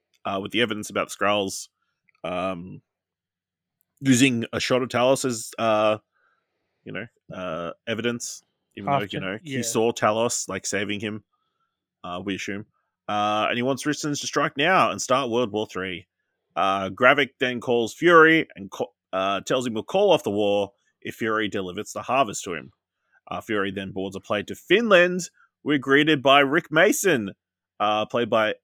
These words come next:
Speaker 1: Oti Fagbanell, uh, who people would definitely remember from
Speaker 2: From
Speaker 1: Black
Speaker 2: Black
Speaker 1: Widow.
Speaker 2: Widow. Yeah.
Speaker 1: The
Speaker 2: Yeah, I
Speaker 1: prequel
Speaker 2: actually
Speaker 1: movie set
Speaker 2: Yes.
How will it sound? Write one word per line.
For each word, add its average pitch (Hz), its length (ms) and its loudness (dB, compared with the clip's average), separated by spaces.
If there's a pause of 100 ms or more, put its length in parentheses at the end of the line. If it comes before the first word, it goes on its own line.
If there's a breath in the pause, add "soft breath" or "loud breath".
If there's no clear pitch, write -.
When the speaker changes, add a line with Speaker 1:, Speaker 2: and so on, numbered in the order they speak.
(100)
Speaker 1:
Oti 117 400 -2 (720)
Fagbanell, 131 640 0 (480)
uh, 95 420 -4 (240)
who 113 200 0
people 147 440 2
would 98 160 -4 (120)
definitely 156 340 4
remember 98 580 -2 (420)
from 131 220 -2
Speaker 2:
From 147 40 0
Speaker 1:
Black 120 180 0
Speaker 2:
Black 120 120 -4
Speaker 1:
Widow. 107 260 -2
Speaker 2:
Widow. 113 480 -10 (840)
Yeah. 110 160 -20 (880)
Speaker 1:
The 285 60 -6
Speaker 2:
Yeah, 226 120 0
I 185 60 0
Speaker 1:
prequel 165 100 4
Speaker 2:
actually 175 280 0
Speaker 1:
movie 131 480 2
set 143 420 -2
Speaker 2:
Yes. 110 200 -14